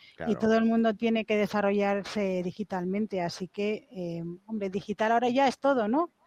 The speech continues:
Speaker 1: Das-,
Speaker 2: Sí.
Speaker 1: desde la hostelería hasta el comercio, ¿m? Ahora
Speaker 2: Sí,
Speaker 1: ya
Speaker 2: pero
Speaker 1: todo el mundo se está digitalizando.
Speaker 2: Sí, pero el, la startup no es solamente un negocio digital, tiene que cumplir
Speaker 1: No.
Speaker 2: con otras características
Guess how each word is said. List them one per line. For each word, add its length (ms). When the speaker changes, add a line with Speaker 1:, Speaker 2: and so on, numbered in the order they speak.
Speaker 1:
Das-, 240
Speaker 2:
Sí. 80
Speaker 1:
desde 260
la 140
hostelería 800
hasta 180
el 80
comercio, 760
¿m? 260
Ahora 200
Speaker 2:
Sí, 120
Speaker 1:
ya 160
Speaker 2:
pero 300
Speaker 1:
todo 200
el 60
mundo 300
se 120
está 180
digitalizando. 920
Speaker 2:
Sí, 240
pero 300
el, 320
la 140
startup 420
no 160
es 60
solamente 400
un 80
negocio 340
digital, 500
tiene 220
que 100
cumplir 280
Speaker 1:
No. 60
Speaker 2:
con 140
otras 320
características 1200